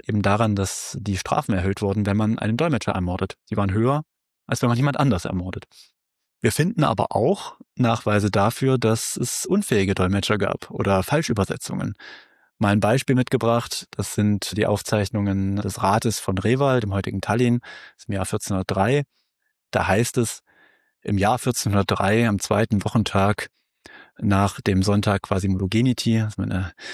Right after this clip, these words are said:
in der Osterzeit, da bekannte Johannes Wrede hier vor dem Rat, dass der Brief, den wir ihm nach Nowgorod mitgegeben hatten, zunächst falsch übersetzt worden war. Und nach ihm kam dann Dwerkop,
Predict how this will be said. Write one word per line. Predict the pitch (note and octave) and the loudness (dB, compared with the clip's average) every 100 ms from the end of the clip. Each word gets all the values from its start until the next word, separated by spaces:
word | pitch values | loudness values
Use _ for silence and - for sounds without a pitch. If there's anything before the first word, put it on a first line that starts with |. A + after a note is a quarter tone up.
| - - | -14 -8
in | - | -2
der | - - | -2 -2
Osterzeit, | - A#2 - G#2+ G#2+ - - | -2 -2 0 0 0 -4 -4
da | G#2+ | -2
bekannte | G2+ G#2+ A2+ A2 | 0 0 2 2
Johannes | F2+ G2+ F#2 - | 2 2 0 -2
Wrede | G#2+ G#2 A#2 G#2+ _ _ _ | 0 2 0 -2 _ _ _
hier | - C3+ | -2 0
vor | A#2 | 0
dem | G2+ F#2 | 0 0
Rat, | F#2+ F#2+ - | 2 0 -2
dass | F#2+ | -6
der | - F#2+ | 0 -2
Brief, | G2 G#2 B2 - - - | 2 0 0 -4 -18 -4
den | G#2 | 0
wir | G2 G2+ | 0 2
ihm | A#2 | 2
nach | G#2+ F2+ | 0 2
Nowgorod | A2 - A2 G2+ A2 | -2 0 0 0 0
mitgegeben | A#2 G#2+ G2+ G2 E2+ | -2 0 0 0 0
hatten, | F#2+ G#2 G2+ - - _ | 0 0 -2 -8 -20 _
zunächst | - F#2+ F#2 - - | -2 2 2 0 0
falsch | F#2+ F#2+ | 0 0
übersetzt | G2+ F#2 G#2 - - | 0 0 0 -4 -6
worden | F#2 F#2 | -4 -2
war. | - - - _ _ - - - - | -2 -4 -6 _ _ -20 -20 -20 -4
Und | G#2 | 0
nach | A2+ C3+ | 2 0
ihm | - A2+ B2 B2+ _ | 0 0 0 -2 _
kam | - G#2 G2+ | -4 0 2
dann | G2+ F#2+ | 2 0
Dwerkop, | G2 G#2 - F2 - | 0 0 -2 -10 -10